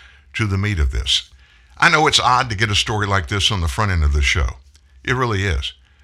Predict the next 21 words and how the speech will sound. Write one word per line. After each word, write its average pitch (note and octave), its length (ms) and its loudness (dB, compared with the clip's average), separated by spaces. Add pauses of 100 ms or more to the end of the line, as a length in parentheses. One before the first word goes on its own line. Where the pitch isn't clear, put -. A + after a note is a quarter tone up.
(560)
But B2 120 -2
what D3+ 140 2
I C3+ 140 2
did, B2 340 2
we G2 160 -4
talked C3+ 340 -4
about G#2 460 0
Joe A2+ 240 -2
Biden F2 520 2 (680)
opening G#2+ 340 -4
the E2+ 80 2
show. C2+ 360 0 (800)
We B2 100 0
talked C#3 400 2
about A2 380 4
his C3+ 560 2
philosophies A2+ 1120 0 (420)
about G2+ 360 2
inflation G#2+ 800 -2 (120)
and F#2+ 140 0
economics. F#2 840 -2